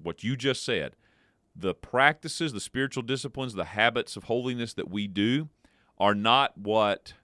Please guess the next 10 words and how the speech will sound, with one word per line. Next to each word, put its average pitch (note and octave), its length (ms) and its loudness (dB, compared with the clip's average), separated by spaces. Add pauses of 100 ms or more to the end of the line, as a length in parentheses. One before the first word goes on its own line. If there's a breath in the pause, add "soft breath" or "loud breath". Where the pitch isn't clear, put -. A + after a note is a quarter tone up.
(140)
qualifies G2+ 680 2
us F#2 160 -4
as F2 160 -8
righteous F2+ 340 -2
people, - 460 -6 (400 soft breath)
but G2+ 200 0
they A#2+ 180 4
help C3+ 400 0
us B2 220 -2
to - 180 -12